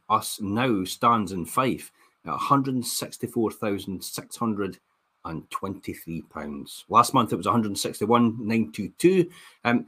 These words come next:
effectively, that hundred and sixty-four six two three over, um, the last year is increased then by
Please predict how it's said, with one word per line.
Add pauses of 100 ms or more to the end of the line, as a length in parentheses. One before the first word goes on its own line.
(140)
effectively,
that
hundred
and
sixty-four
six
two
three
over,
um,
the
last
year (100)
is (100)
increased
then
by